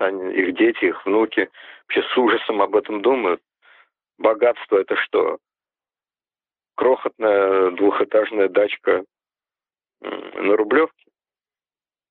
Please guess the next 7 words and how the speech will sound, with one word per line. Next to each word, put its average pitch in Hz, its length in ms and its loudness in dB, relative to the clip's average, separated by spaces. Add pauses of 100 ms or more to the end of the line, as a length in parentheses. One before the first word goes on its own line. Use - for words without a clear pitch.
(680)
Волга 143 380 2
казенная? 85 640 -2 (1500)
Сто 120 200 0
тысяч - 280 -2
рублей 117 300 2
на 113 140 0
книжку? 147 380 -4